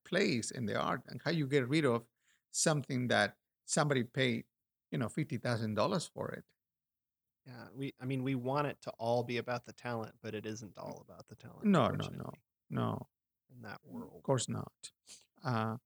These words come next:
Speaker 2: And that's a hard thing, 'cause there are, I think that there are people out there, you know, especially here, that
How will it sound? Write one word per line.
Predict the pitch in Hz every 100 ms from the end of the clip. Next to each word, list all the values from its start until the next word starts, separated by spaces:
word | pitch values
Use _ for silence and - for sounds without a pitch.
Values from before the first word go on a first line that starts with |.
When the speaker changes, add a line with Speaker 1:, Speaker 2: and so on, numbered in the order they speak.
| _ -
Speaker 2:
And |
that's | 170 175
a | 127
hard | 131 120
thing, | 123
'cause | 117 117
there | 123
are, | 120 - -
I |
think | 123 131 -
that | 120
there | 117
are | 117 120
people | - 113 - 110
out | 110 -
there, | 107 104 104 110 _ -
you |
know, | 110
especially | 113 123 - 110
here, | - 123 117 113
that | 107 101